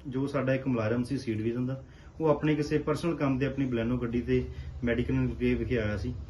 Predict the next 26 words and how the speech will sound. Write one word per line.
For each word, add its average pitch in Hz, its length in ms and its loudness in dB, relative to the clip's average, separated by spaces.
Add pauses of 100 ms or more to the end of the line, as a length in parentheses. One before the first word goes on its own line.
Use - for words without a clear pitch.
(260)
ਤੇ 139 420 4 (140)
ਜਦੋਂ 147 300 4
ਉਹ 143 80 4
ਦੁਕਾਨ 123 280 0
ਮੂਹਰੇ 127 220 2
ਉਸਨੇ 131 160 -2
ਆਪਣੀ 131 200 0
ਗੱਡੀ 120 220 2
ਰੋਕੀ 123 300 -2 (340)
ਤਾਂ 151 80 0
ਤਿੰਨ 147 320 4
ਨੌਜਵਾਨ 135 440 2
ਮੋਟਰਸਾਈਕਲ 127 440 0
ਤੇ 135 60 2
ਆਉਂਦੇ 123 220 2
ਨੇ - 180 0 (280)
ਤੇ 156 60 2
ਉਸ 151 100 2
ਕੋਲੋਂ 151 340 8
ਗੱਡੀ 139 500 6 (100)
ਖੋਹ 139 160 2
ਕਰਕੇ 131 260 0
ਲੈ 110 140 2
ਜਾਂਦੇ 98 240 0
ਨੇ। 92 80 -8
ਅਹ, - 1000 -2